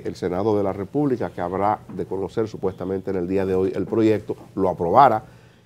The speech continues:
Gente de los L G T B, eh, de los Marcha Verde, diferentes personas estaban allí manifestándose para que el Senado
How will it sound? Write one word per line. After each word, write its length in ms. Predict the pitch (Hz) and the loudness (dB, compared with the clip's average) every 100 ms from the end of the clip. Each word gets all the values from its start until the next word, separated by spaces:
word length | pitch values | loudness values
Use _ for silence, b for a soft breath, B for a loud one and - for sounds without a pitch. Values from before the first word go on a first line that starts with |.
| b - | b -6
Gente 360 | 87 90 - | -4 -2 0
de 100 | 92 | 0
los 240 | 90 82 92 | 2 0 0
L 120 | 92 | -2
G 120 | 87 | -2
T 200 | 82 87 | -2 0
B, 560 | 87 107 107 104 95 92 - b b b _ | 2 4 6 4 2 -2 -8 b b b _
eh, 380 | 98 90 87 85 | -4 0 0 0
de 100 | 92 | 0
los 140 | 90 | 0
Marcha 400 | 87 87 85 87 | 2 -2 -2 -2
Verde, 540 | 90 117 131 104 98 98 | 4 8 8 8 4 4
diferentes 540 | 98 113 143 170 151 | 2 4 6 6 2
personas 440 | 120 110 117 101 98 | 0 0 2 2 2
estaban 320 | - 104 101 | 0 2 2
allí 160 | 95 | 2
manifestándose 720 | 95 92 95 90 101 95 98 98 | 2 2 0 -4 -2 -2 -2 -4
para 260 | 90 87 | -4 -4
que 60 | 90 | -6
el 80 | 85 | -8
Senado 400 | 90 90 98 | -4 -2 -2